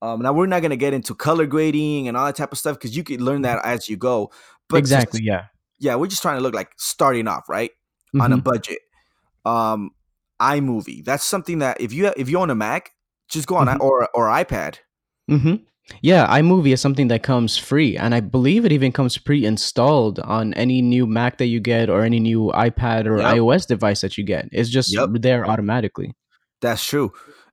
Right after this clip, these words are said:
Speaker 1: And if I don't, if I don't, if I recall, I think that also has the voiceover,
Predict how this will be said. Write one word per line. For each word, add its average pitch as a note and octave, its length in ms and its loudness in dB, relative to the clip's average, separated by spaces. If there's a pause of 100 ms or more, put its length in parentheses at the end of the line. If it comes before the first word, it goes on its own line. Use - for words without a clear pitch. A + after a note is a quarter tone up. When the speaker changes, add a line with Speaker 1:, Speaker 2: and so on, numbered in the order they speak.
(180)
Speaker 1:
And D#3+ 80 2
if E3+ 120 0
I G3+ 100 4
don't, G#3 200 0 (260)
if B2+ 140 -8
I D3+ 80 2
don't, D#3+ 240 -2
if - 140 -6
I C#3+ 80 4
recall, C3+ 680 0
I A2 60 -2
think D3+ 320 -4
that B2 160 0
also B2 240 0
has A2 280 -4
the A2 120 -6
voiceover, G2+ 880 -4